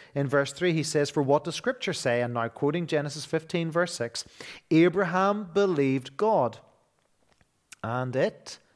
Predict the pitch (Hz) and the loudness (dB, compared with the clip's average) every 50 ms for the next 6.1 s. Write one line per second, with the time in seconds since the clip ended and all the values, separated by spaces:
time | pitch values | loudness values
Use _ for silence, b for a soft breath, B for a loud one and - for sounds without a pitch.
0 | _ _ _ _ _ _ _ _ _ _ 127 131 - - - 147 131 123 135 127 | _ _ _ _ _ _ _ _ _ _ -4 -4 -4 -2 -2 -2 -2 -2 -4 -6
1 | - - 131 110 107 127 117 113 113 101 - b b b b b b b b _ | -4 -4 -6 -2 -2 -2 -2 -2 -4 -8 -12 b b b b b b b b _
2 | _ _ 113 107 101 107 107 104 101 - - 101 - - - - - - - - | _ _ -12 -12 -8 -8 -8 -8 -8 -10 -12 -12 -12 -12 -14 -14 -14 -14 -12 -12
3 | - - _ _ _ _ _ _ _ _ _ _ _ B B B 160 165 226 240 | -14 -16 _ _ _ _ _ _ _ _ _ _ _ B B B 2 2 2 2
4 | 269 277 226 269 175 - 185 190 185 185 185 170 165 139 190 170 - - 170 156 | 2 0 -2 -4 0 2 2 2 2 2 0 -2 0 0 -2 -6 -4 -2 2 2
5 | 147 151 151 - - - - 285 - 233 220 214 208 190 - - 170 139 123 - | 2 2 0 -2 -6 -6 -4 0 0 0 0 0 -2 -2 -2 -6 -6 -6 -6 -10
6 | - | -10